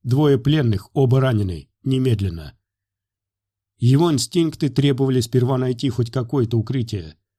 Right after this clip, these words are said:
На выстрел Э П С лазера вскоре кто-нибудь прибежит.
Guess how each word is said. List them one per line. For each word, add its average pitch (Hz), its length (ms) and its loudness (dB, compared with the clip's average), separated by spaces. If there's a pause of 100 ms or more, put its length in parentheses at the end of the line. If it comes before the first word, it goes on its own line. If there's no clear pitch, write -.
(300)
На 135 200 0
выстрел 139 480 0
Э 120 80 2
П 139 240 0
С - 100 -6
лазера 135 360 -2
вскоре 127 360 -2
кто-нибудь 113 480 -2
прибежит. 110 520 -2